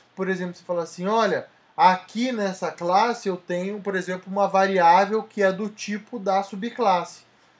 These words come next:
No, eu poderia usar a superclasse no lugar. Então você vai e atualiza as referências onde isso for possível de ser feito. Certo?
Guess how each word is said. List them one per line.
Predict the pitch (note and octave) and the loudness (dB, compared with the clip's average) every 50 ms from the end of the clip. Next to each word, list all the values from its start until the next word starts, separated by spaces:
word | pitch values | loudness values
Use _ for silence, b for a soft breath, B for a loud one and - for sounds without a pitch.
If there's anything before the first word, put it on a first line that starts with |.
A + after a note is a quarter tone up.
| b b _ | b b _
No, | - F3+ F3+ F#3 F3 | -8 -6 -6 -4 -4
eu | F#3 F3+ | -4 -6
poderia | F3+ - F#3 F3 F3+ F#3 F3+ E3 F3 | -2 -2 -2 0 0 -2 0 0 -2
usar | F3 F#3+ G3 E3 E3+ D#3+ D3+ E3 E3+ - - | -2 -2 -2 -2 0 2 2 2 0 -2 -4
a | F#3 F#3 | -6 -6
superclasse | - - F#3 - G#3 G3+ - - - E3 D#3+ D#3+ E3 - - E3+ | -6 -8 -10 -8 -8 -10 -8 -8 -4 -2 -2 -2 -4 -6 -12 -10
no | F3 | -8
lugar. | F3+ F#3+ F#3 E3 D#3 C#3+ C#3 C3+ - - b b b b b b b | -6 -6 -4 -4 -2 -2 -2 -4 -6 -12 b b b b b b b
Então | _ C3 C3+ | _ -8 -8
você | C3+ C#3 C#3+ - - E3+ | -8 -8 -12 -10 -12 -8
vai | D3+ D3 C#3 C#3 D3 | -6 -4 -4 -2 -2
e | D#3 | -2
atualiza | D#3 D#3+ - - F3 E3+ E3+ E3 D#3 C#3 C#3+ C#3 C#3 D3+ | -4 -4 -4 -6 -4 -4 -4 -6 -6 -10 -14 -10 -8 -8
as | D3 D3 | -8 -8
referências | - D#3 D3 _ - E3+ D#3+ C#3+ C#3+ C#3+ C#3+ - E3+ D#3+ D3 | -12 -20 -18 _ -10 -10 -10 -8 -10 -14 -12 -14 -14 -12 -10
onde | C#3+ C#3 C#3 D3 D3 D3 | -10 -10 -10 -12 -14 -18
isso | D3 - - E3+ | -20 -18 -18 -20
for | - _ D#3 D3 | -14 _ -14 -14
possível | - _ E3 _ - - D3 C#3 C3+ C#3 C#3+ C#3 b b b b b b b b - | -14 _ -20 _ -20 -20 -20 -18 -16 -18 -18 -20 b b b b b b b b -14
de | D3+ D3 | -12 -10
ser | - - F3+ F3 | -6 -4 -6 -6
feito. | F3 - - A2+ A2+ G#2+ - _ _ _ _ _ _ _ _ _ _ _ _ _ _ _ _ _ _ _ _ _ _ _ _ _ _ _ | -6 -12 -16 -16 -16 -16 -18 _ _ _ _ _ _ _ _ _ _ _ _ _ _ _ _ _ _ _ _ _ _ _ _ _ _ _
Certo? | - - A#2+ A#2+ B2+ C3+ C#3 _ - | -14 -6 -4 -2 -2 -2 -4 _ -20